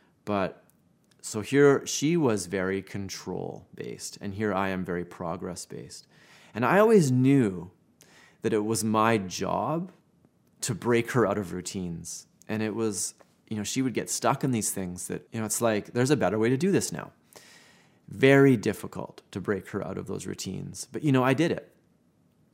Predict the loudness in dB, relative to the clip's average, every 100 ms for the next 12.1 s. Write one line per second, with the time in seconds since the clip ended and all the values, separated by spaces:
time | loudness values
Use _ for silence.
0 | _ _ _ -20 -20 -20 -20 _ _ _
1 | 2 4 6 6 8 10 10 8 4 0
2 | 0 2 4 4 2 -2 -4 -8 -8 -8
3 | -6 -8 -8 -8 -10 -10 -14 _ _ _
4 | _ _ _ _ -16 -14 -14 -12 -10 -8
5 | -8 -2 -2 -2 -6 -4 -4 -4 -8 -8
6 | -6 -4 -4 -4 -4 -6 -8 -14 -16 -16
7 | _ -16 -12 -8 -6 -6 -8 -12 -16 _
8 | _ _ _ _ _ _ _ _ _ _
9 | _ _ _ _ _ _ _ _ -10 -4
10 | -2 -2 -4 -6 -8 -6 -8 -8 -10 -12
11 | -12 -12 -12 -12 -12 -14 -16 -16 -16 -16